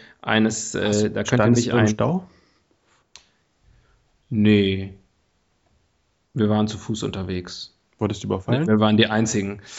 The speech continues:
Speaker 1: Wir wurden bestohlen, ja.
Speaker 2: <laughs> Ach so, dann geht's doch.
Speaker 1: <laughs>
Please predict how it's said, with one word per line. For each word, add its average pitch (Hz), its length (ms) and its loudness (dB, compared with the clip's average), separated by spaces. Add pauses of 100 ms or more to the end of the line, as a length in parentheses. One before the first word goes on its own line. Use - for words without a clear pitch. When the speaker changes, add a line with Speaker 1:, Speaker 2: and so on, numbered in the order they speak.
(180)
Speaker 1:
Wir 131 200 6
wurden 156 480 6
bestohlen, 107 600 2
ja. 92 240 -2 (460)
Speaker 2:
<laughs> 117 460 0 (1600)
Ach 165 180 0
so, 101 440 -6
dann 147 160 0
geht's 117 260 0
doch. 98 260 -6
Speaker 1:
<laughs> - 60 -20